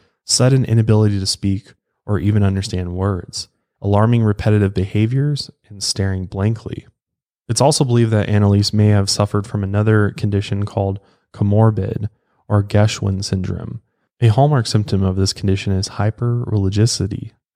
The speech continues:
or an intense and unnatural obsession with religious beliefs,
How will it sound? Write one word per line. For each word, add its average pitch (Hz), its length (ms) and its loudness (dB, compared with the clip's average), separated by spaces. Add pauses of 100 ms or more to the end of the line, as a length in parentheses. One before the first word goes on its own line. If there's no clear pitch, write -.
(380)
or 107 160 0
an 104 60 2
intense 117 600 0
and 104 180 0
unnatural 117 560 0
obsession 107 440 -2
with 101 120 0
religious 98 380 0
beliefs, 107 600 0